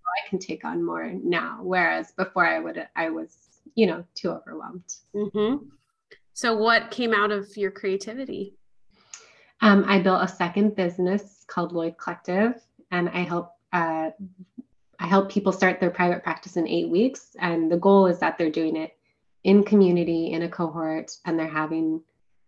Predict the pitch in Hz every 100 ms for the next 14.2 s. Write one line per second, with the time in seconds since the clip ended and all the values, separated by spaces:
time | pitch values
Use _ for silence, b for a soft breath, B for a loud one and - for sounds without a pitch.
0 | _ 185 190 196 175 170 170 165 160 160
1 | 156 165 156 151 156 151 151 151 151 -
2 | 147 156 151 - 151 156 156 175 175 _
3 | _ _ _ _ _ _ _ _ _ _
4 | 160 156 156 151 _ _ _ _ _ 214
5 | 202 165 170 202 208 220 247 277 - -
6 | _ _ - 196 196 185 - 190 190 196
7 | 175 170 208 226 - _ _ - 208 220
8 | 247 233 247 240 _ _ - 220 226 220
9 | 202 196 190 185 180 185 - 160 165 -
10 | - _ _ _ _ _ _ b b b
11 | b b b b b b b _ _ 208
12 | 208 - 214 202 208 202 196 196 190 196
13 | 190 190 185 175 180 190 - 208 220 208
14 | 220 226